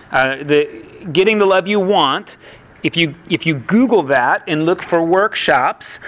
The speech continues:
you have the opportunity to do this downtown. It's usually two and a, it's like, like a Friday evening, a Saturday, and a Sunday morning, and I'll give you your church pass <laughs> if you do this,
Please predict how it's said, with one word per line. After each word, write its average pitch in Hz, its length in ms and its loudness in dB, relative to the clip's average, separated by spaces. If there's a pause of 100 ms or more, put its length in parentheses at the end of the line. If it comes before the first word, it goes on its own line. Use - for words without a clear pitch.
(180)
you 170 160 0
have 185 220 0
the 185 100 2
opportunity 180 680 -2
to 143 60 -4
do 160 160 2
this 156 280 0
downtown. 139 880 0 (240)
It's 160 200 -2
usually 196 360 0
two 190 320 0
and 185 80 0
a, 170 220 -2
it's - 180 -4
like, - 260 -2 (460)
like 143 160 0
a 131 80 2
Friday 208 420 4 (100)
evening, 196 680 0
a - 80 -4
Saturday, 180 840 2
and 147 140 -2
a 143 80 0
Sunday 165 600 0
morning, 165 520 -2
and 151 120 -4
I'll 175 220 -2
give 170 240 -2
you 170 520 0
your 147 140 0
church 170 360 -2
pass 143 600 2
<laughs> - 20 -4 (260)
if 180 140 2
you 190 120 2
do 214 200 2
this, 147 280 2